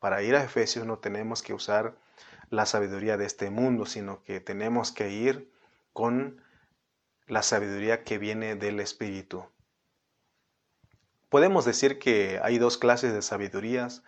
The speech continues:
la sabiduría que es terrenal, y, y entonces aquí tenemos el Espíritu o la sabiduría que viene del Espíritu.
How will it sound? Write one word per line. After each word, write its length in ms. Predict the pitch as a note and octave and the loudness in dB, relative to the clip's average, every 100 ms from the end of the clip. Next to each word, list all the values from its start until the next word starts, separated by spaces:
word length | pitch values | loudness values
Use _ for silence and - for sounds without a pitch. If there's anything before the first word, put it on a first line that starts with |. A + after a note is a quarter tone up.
| - - - | -20 -20 -6
la 140 | A2+ G#2+ | 0 4
sabiduría 460 | A2 G2+ G#2 A2+ | 4 4 4 4
que 120 | - | 4
es 100 | G#2+ | 0
terrenal, 680 | - G2+ F#2+ G2+ A#2 A#2+ - _ _ _ - _ | 0 -2 -2 0 0 -2 -10 _ _ _ -20 _
y, 180 | A#2 G#2+ - - | -10 -10 -10 -8
y 80 | |
entonces 380 | G#2 F#2+ A2 - | -6 -4 -4 -2
aquí 240 | A2 - A#2 | -4 -6 -8
tenemos 640 | G#2+ G#2 A2 A#2+ A#2+ - | -6 -4 -2 -2 -4 -8
el 180 | G#2+ G2 | -8 -6
Espíritu 580 | F#2+ - A2+ A2+ C3+ A#2 | -8 -6 -4 -2 2 2
o 60 | |
la 80 | G#2+ | 2
sabiduría 480 | G2+ G2 G2 G#2 A2 | -2 -6 -6 -6 -6
que 140 | - | -6
viene 240 | G2+ G#2 G2+ | -8 -8 -8
del 160 | G2 | -8
Espíritu. 600 | F#2 - C3 B2 G2+ - | -8 -2 0 0 -2 -12